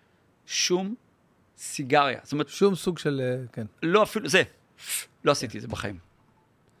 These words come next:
Speaker 1: זה נדר. אבא שלי, זיכרונו לברכה, היה משל-, מעשן כמו קיטור. ואני הייתי ילד, אמרתי, "את הריח הזה אני בחיים לא אסבול בחיים." וזה נכנס לי כמו... איך אני אסביר לך? זה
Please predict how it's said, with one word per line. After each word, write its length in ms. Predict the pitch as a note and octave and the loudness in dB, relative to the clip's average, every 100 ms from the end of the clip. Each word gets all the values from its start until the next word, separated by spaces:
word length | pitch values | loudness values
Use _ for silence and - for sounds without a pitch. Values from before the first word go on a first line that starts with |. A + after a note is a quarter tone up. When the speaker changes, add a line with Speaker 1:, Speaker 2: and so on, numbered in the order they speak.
| _ _ _ _ _ _ _ _ _ A2+ - | _ _ _ _ _ _ _ _ _ -10 -10
Speaker 1:
זה 180 | A2 A2+ | -6 0
נדר. 300 | C3+ F#3 A2+ - _ _ _ _ _ - | 0 0 -2 -6 _ _ _ _ _ -4
אבא 160 | C3+ | -2
שלי, 120 | D3 C#3 | -2 -4
זיכרונו 200 | C3+ C3 | -6 -4
לברכה, 160 | - | -2
היה 100 | C3 | -2
משל-, 260 | A2+ - A2+ - | -2 -6 -6 -8
מעשן 640 | C#3 C3+ B2+ B2 - C3 C3 | -16 -14 -12 -8 -4 -4 -6
כמו 260 | - A#2 | -8 -8
קיטור. 400 | - - A2+ G#2+ _ - - - _ A2+ | -8 -4 -4 -4 _ -20 -20 -20 _ -6
ואני 140 | A#2+ | -2
הייתי 200 | B2+ B2+ | -2 0
ילד, 200 | C3+ C3 | 0 0
אמרתי, 260 | A#2 A#2+ A2+ | -2 -4 -4
"את 100 | A2 | -2
הריח 300 | A#2 C#3+ B2+ | -2 -2 -2
הזה 160 | A#2 | -2
אני 120 | B2+ | -2
בחיים 300 | A#2+ - C3+ | -4 -2 -2
לא 40 | C#3 | -2
אסבול 220 | - C3 | -4 -4
בחיים." 320 | C3+ - C#3+ - - | -4 -6 -8 -10 -12
וזה 180 | G#2+ A#2 | -8 -6
נכנס 320 | G#2 D#3+ - | -4 -6 -6
לי 60 | - | -6
כמו... 500 | B2 D3+ F3 E3+ - _ _ - - - - _ | -4 -2 -2 -4 -8 _ _ -20 -20 -20 -20 _
איך 100 | E3 | -6
אני 60 | |
אסביר 200 | D3 A2 | -6 -6
לך? 140 | G#2+ A2 | -6 -6
זה 400 | A2 B2 A#2+ | -2 0 2